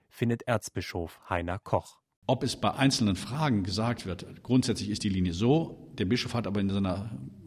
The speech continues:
Speaker 2: Lehr- und Autorität das Recht und in seinem Hirtenautorität im Einzelfall auch noch eine Regelung,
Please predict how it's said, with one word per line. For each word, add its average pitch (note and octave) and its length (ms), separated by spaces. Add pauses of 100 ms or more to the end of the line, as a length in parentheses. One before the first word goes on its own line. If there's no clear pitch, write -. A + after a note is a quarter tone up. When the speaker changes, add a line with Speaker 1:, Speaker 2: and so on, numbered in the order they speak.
(180)
Speaker 2:
Lehr- A2+ 380
und G2+ 180
Autorität A2 640
das - 300
Recht B2+ 340
und F2 120
in F#2 40
seinem F#2 160
Hirtenautorität G#2 760
im G2 120
Einzelfall G2+ 800
auch F#2+ 140
noch F#2 120
eine F#2 360
Regelung, G2+ 420